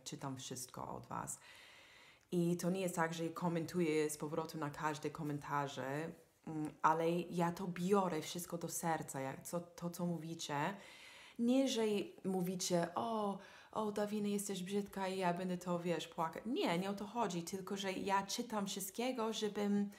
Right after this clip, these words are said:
żebym była z wami. Ja jestem cały czas nie, na bieżąco z wami, cały czas.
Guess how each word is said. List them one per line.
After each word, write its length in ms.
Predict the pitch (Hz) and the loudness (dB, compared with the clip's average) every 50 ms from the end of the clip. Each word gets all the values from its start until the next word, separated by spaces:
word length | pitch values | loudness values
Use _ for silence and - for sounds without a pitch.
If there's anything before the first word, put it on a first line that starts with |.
| - - - - - - - - | -16 -18 -18 -18 -18 -20 -12 -4
żebym 340 | - 196 196 208 208 202 190 | -2 2 4 6 6 6 6
była 320 | 190 214 226 220 214 214 | 6 6 6 6 4 4
z 80 | 185 170 | 2 2
wami. 320 | 170 180 170 156 143 135 | 4 4 4 4 2 0
Ja 100 | 135 135 | 0 0
jestem 400 | 135 143 156 151 147 - 165 147 | 0 0 -2 -2 -2 -4 -4 -6
cały 320 | - - 160 160 165 165 165 | -2 -2 -2 0 0 -2 -2
czas 280 | 165 160 151 151 143 | -2 -2 -4 -2 -2
nie, 160 | 147 156 160 165 | -4 -6 -6 -4
na 160 | - 147 143 | -4 -2 -2
bieżąco 600 | 143 147 151 143 139 143 139 139 139 - - 139 | -2 0 -2 -2 -2 -2 -2 -4 -4 -6 -8 -8
z 60 | 139 - | -8 -4
wami, 380 | - 131 120 117 - 127 123 - | -4 -4 -4 -4 -6 -8 -10 -10
cały 300 | - 139 139 139 143 143 | -6 -6 -4 -4 -4 -6
czas. 460 | 143 - 123 113 113 117 117 - - | -6 -6 -4 -4 -4 -4 -6 -8 -10